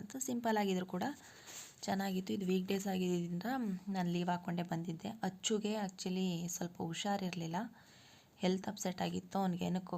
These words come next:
ಕಣೆ ವಾಮಿಟಿಂಗ್ ಸ್ಟಾರ್ಟ್ ಆಗಿತ್ತು, ವಾಮಿಟಿಂಗ್ ಮತ್ತು ಇದು. But ಇವಾಗ ಸ್ವಲ್ಪ ನಾರ್ಮಲ್ ಇದ್ದ, but ಟ್ರಾವೆಲಿಂಗ್ ಮಾಡಬೇಕಂದ್ರೆ, ಆಮ್, ಇಶ್ಯೂಸ್ ಆಗುತ್ತೆ ಅಂದ್ಬಿಟ್ಟು ನಮ್ಮ ಮನೆಯವರು "ನೀವಿಬ್ರು ಹೋಗಿದ್ದು ಬನ್ನಿ" ಅಂತ ಅಂದ್ಬಿಟ್ಟು ಕಳಿಸಿದ್ರು. So ಅದಕ್ಕೆ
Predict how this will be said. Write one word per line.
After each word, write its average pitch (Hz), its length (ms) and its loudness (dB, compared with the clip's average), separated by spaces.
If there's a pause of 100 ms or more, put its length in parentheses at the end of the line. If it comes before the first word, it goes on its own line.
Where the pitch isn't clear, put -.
(100)
ಕಣೆ 175 160 2 (100)
ವಾಮಿಟಿಂಗ್ 175 500 2 (100)
ಸ್ಟಾರ್ಟ್ 165 320 -2
ಆಗಿತ್ತು, 160 380 -4 (140)
ವಾಮಿಟಿಂಗ್ 170 500 -2
ಮತ್ತು 170 280 -6
ಇದು. 180 120 -2 (160)
But 170 140 -4 (100)
ಇವಾಗ 185 160 -2 (120)
ಸ್ವಲ್ಪ 185 180 0 (120)
ನಾರ್ಮಲ್ 185 360 2
ಇದ್ದ, 185 100 -2 (100)
but 175 180 0
ಟ್ರಾವೆಲಿಂಗ್ 185 520 4
ಮಾಡಬೇಕಂದ್ರೆ, 175 580 2 (1200)
ಆಮ್, 180 200 2 (240)
ಇಶ್ಯೂಸ್ 202 400 2
ಆಗುತ್ತೆ 185 300 0
ಅಂದ್ಬಿಟ್ಟು 185 340 -2 (460)
ನಮ್ಮ 165 180 0
ಮನೆಯವರು 170 380 0
"ನೀವಿಬ್ರು 170 380 0
ಹೋಗಿದ್ದು 165 320 -2
ಬನ್ನಿ" 156 280 -2
ಅಂತ 160 180 -6
ಅಂದ್ಬಿಟ್ಟು 165 280 -4
ಕಳಿಸಿದ್ರು. 156 500 -2 (800)
So - 80 -2 (120)
ಅದಕ್ಕೆ 160 280 -2